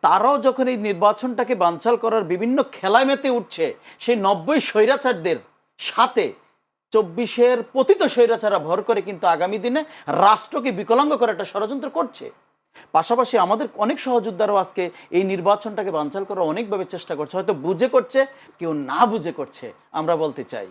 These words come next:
আগামী দিনে সুন্দর সব, আমার সন্তানের ভবিষ্যতের জন্য, আমার সন্তানের বাসযোগ্য বাংলাদেশের জন্য, একটা সুন্দর সাস্টেনেবল ডেমোক্রেসির জন্য একটা নির্বাচন দরকার। না হলে এই যে আপনি বুঝেন, গোপালগঞ্জে এবং ভারতে গেরিলা প্রশিক্ষণ হচ্ছে,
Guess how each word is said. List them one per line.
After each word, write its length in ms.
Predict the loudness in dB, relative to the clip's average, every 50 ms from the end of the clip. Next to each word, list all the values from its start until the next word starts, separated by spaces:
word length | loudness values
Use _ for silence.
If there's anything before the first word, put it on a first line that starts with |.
| -18 _ -12 -4 2
আগামী 300 | 2 2 2 2 -2 0
দিনে 120 | -2 -2
সুন্দর 360 | -2 -2 -4 -2 2 2 2 2
সব, 240 | 0 -4 -8 -4
আমার 240 | -2 -2 0 0 0
সন্তানের 520 | -2 -2 -8 -8 -4 -4 -4 -2 -2 -2 -2
ভবিষ্যতের 600 | -2 -2 -2 -4 -8 -10 -12 -10 -8 -8 -8 -8
জন্য, 300 | -10 -10 -10 -12 -16 -16 _ _ _ _ _ _ -8 0
আমার 240 | 2 2 4 4 2
সন্তানের 420 | 2 0 -4 -2 -2 -2 -2 0
বাসযোগ্য 440 | 2 2 2 2 2 -2 -2 0 0
বাংলাদেশের 540 | 0 0 -2 -2 -4 -4 -6 -4 -4 -4 -4
জন্য, 300 | -4 -4 -4 -4 -6 -8 -10 -18 -10 -4 -2
একটা 200 | -2 -2 -2 -4
সুন্দর 520 | -2 -2 -2 0 2 4 4 4 2 -2 -8 -10 -20 -14
সাস্টেনেবল 680 | -6 0 0 0 0 0 -2 0 4 4 4 4 4 2
ডেমোক্রেসির 600 | 2 0 -2 -2 -2 -4 -2 -4 -4 -4 -6 -8
জন্য 160 | -6 -6 -6
একটা 160 | -6 -6 -6
নির্বাচন 500 | -6 -4 -4 -2 -4 -4 -4 -6 -8 -8
দরকার। 420 | -6 -6 -8 -8 -10 -12 -12 -12 -14 -18 -20 -20 _ _ _ -20 -16 -8
না 180 | 0 2 4 6
হলে 300 | 6 6 4 2 0 -4 -6 _ _ _ _ -4
এই 320 | 2 4 4 6 6 4 2
যে 280 | 2 2 2 0 0 -4 _ _ _ -6
আপনি 220 | -6 -4 -2 -4
বুঝেন, 500 | -4 -4 -4 -4 -2 0 0 0 0 -2
গোপালগঞ্জে 720 | -4 -6 -6 -4 -2 -2 -2 -2 -2 -4 -6 -2 0 0
এবং 220 | 0 0 0 -4 -6
ভারতে 460 | -6 -4 -4 -2 -2 -4 -4 -6 -8
গেরিলা 380 | -4 -2 -2 0 2 2 2 0
প্রশিক্ষণ 440 | 0 -2 -6 -6 -8 -10 -10 -10 -10
হচ্ছে, 300 | -12 -14 -16 -20 -20